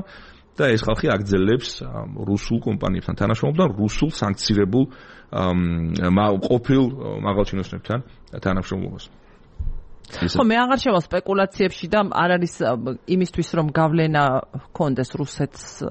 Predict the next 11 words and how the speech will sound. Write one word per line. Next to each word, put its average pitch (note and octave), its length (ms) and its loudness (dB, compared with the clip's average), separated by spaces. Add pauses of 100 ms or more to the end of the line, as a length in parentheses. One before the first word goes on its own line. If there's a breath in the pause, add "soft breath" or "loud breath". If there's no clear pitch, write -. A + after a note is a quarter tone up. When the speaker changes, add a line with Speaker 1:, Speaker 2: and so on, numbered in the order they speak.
Speaker 2:
რუსეთის - 500 -12 (240)
ხელისუფლებას, A2 760 -6 (160)
კრემლს C3 500 -2
ვინმეზე, B2+ 500 -2 (420 loud breath)
არ D3+ 220 2
არის D3+ 300 2
აუცილებელი, D3+ 680 -2
მაინცსა D#3 460 2
და C#3 120 0
მაინც C#3+ 280 0
ეს D3 180 0